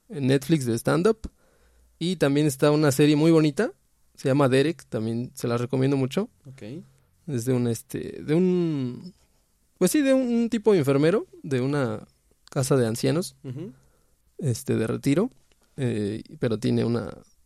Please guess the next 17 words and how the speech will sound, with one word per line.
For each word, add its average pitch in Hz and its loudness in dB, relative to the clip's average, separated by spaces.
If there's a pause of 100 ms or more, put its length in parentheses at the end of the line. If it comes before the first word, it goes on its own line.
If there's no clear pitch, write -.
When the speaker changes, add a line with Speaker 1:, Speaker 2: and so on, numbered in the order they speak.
(540)
Speaker 1:
pues, - -8
dificultad 131 -2
ahí. 123 -2
Bueno, 196 0
no, 208 2 (100)
<laughs> - -8
dificultad. - -6 (420)
Speaker 2:
<laughs> 139 -12
Speaker 1:
No, 175 4
¿cómo 240 2
se - 4
le 127 4
llama? 127 2 (580)
Speaker 2:
Este. - -18
Speaker 1:
Capacidad 156 6
diferente. 160 2 (160)
Speaker 2:
Ok. 113 -8